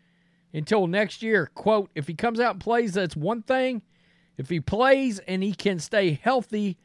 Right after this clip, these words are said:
can the Aaron Rodgers we all, can he be the Aaron Rodgers we all know and love? That's where we are literally throwing out the medical book on everything. And of course,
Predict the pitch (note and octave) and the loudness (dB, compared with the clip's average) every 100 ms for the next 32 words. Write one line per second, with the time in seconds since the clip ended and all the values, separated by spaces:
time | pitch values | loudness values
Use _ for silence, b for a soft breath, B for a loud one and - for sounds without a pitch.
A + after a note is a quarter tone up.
0 | _ _ _ _ - A#3+ A#3+ A#3 G3+ G#3 | _ _ _ _ -2 0 0 -2 -4 -6
1 | F#3 G3+ A3+ A3+ G#3+ G#3 G3+ G3 G#3 E3+ | -6 -2 0 0 2 2 2 0 -2 -2
2 | G#3 G3 F#3+ F#3 - G3+ G#3 A3 F#3+ G3+ | 0 4 2 0 -6 -4 0 0 2 0
3 | - E3 E3+ F3 F#3 F3+ F3+ E3+ D3+ F3 | -2 -2 0 0 0 2 0 0 -2 0
4 | F3 D#3+ D#3+ D#3+ D3 D3+ A#3+ C4 B3+ - | 2 2 2 0 -2 0 2 2 2 -2
5 | _ _ _ _ - E3 G#3+ - A3 G#3 | _ _ _ _ -4 0 0 0 2 2
6 | G3+ F3+ D#3+ G3 A#3 A3+ A3 F3 G3 G3+ | 4 2 4 4 4 4 2 0 0 0
7 | G3+ G3 F3 F3+ F3 E3+ E3+ E3 E3 D#3+ | 0 -4 0 0 2 -2 0 0 0 -2
8 | C#3+ D#3 C#3+ - D3 C#3 - G#3 F3+ D3 | 0 0 0 -4 -4 -4 0 2 4 2
9 | D#3+ B2+ G#2+ F2 - _ _ _ _ _ | 0 0 -2 -10 -20 _ _ _ _ _
10 | _ _ _ _ - D#3 B2+ G3+ G#3 E3+ | _ _ _ _ -10 -8 -6 0 2 2
11 | D#3+ - | 0 -8